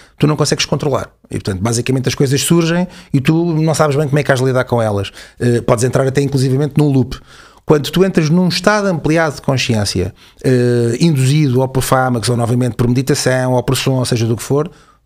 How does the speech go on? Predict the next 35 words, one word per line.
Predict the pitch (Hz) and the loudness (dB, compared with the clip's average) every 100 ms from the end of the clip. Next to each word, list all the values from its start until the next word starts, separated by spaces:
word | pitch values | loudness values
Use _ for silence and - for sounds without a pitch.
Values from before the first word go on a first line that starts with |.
| - | -4
tu | 117 110 | -4 -2
chegas | - 143 147 147 | -2 0 0 0
lá, | 143 151 - _ _ _ - | 0 -2 -6 _ _ _ -4
mas | 123 | -4
depois | - 123 98 | -2 -2 -2
regressas | 95 110 110 - 87 | -2 0 -2 -2 -2
novamente. | 78 78 76 73 - _ _ _ - | -2 -2 -4 -6 -10 _ _ _ -4
E | 127 | 0
essa | 131 143 | 0 0
é | |
que | 131 139 | 0 0
é | |
a | |
magia. | 135 131 104 - - | 0 -2 -2 -2 -2
Quando | 117 110 | -4 0
tu | 175 | 0
novamente | 165 143 131 123 107 | 0 0 0 -2 -2
regressas, | 110 101 104 104 175 - - - | -2 -2 -2 -2 -4 -6 -16 -20
tu | - - | -10 -2
tens | 131 - | -2 0
todos | 170 170 | 0 0
os | 151 143 | 0 -2
ensinamentos, | 135 131 127 117 113 120 - | -2 -2 0 0 -2 -6 -6
todos | - 143 123 | 0 0 0
os | 127 | -2
cenários | - 135 147 | 0 0 -2
que | - | -2
porventura | 123 120 123 120 | -2 0 0 0
possas | 117 - 117 | -2 -2 -2
ter | 127 | -4
testado | 113 - 117 117 - - _ _ _ | -4 -2 0 -2 -4 -14 _ _ _
e | - | -6
podes | - 127 - | -2 -2 0
trazê-los | 131 123 127 | 0 0 -2
contigo | 143 131 151 180 | -2 0 -2 -4